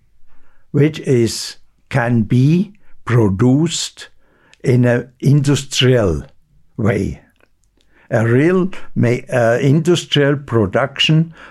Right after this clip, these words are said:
of the perpetual calendar. And I think this was the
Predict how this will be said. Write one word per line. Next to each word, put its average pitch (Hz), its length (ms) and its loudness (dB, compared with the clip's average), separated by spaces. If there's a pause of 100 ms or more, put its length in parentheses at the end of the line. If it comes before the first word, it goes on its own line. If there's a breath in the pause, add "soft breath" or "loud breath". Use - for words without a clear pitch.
(100)
of 131 340 -2
the 147 100 -2
perpetual 117 760 -2
calendar. 98 640 -2 (280 loud breath)
And 139 160 2
I 147 100 2
think 160 440 -4
this 175 540 -2
was 117 460 -2 (360 soft breath)
the - 500 -2